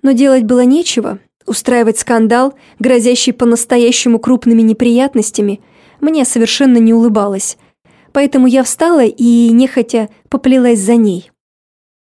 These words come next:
У владельца гостиницы проблемы так выше крыши. На помощь Германа я тоже не полагалась, так что не оставалось ничего другого, кроме как смириться с неизбежной расплатой за свою несдержанность.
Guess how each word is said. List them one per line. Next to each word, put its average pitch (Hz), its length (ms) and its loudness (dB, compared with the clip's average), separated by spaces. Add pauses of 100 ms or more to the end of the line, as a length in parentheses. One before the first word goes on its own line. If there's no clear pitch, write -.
(200)
У 247 60 0
владельца 277 440 0
гостиницы 262 640 0
проблемы 240 600 0
так - 300 -4
выше 214 280 -2
крыши. 220 500 -2 (420)
На 240 140 0
помощь 233 340 0
Германа 233 420 0
я 233 180 0
тоже 285 320 0
не 220 120 2
полагалась, 233 760 -4 (500)
так 269 160 -2
что 262 260 0
не 254 140 4
оставалось 262 560 0
ничего 254 380 0
другого, 233 560 0 (260)
кроме 254 300 2
как 247 180 -4
смириться 262 600 2
с - 120 -10
неизбежной 233 600 2
расплатой 262 680 -2 (180)
за 226 140 -2
свою 233 300 0
несдержанность. 214 920 -2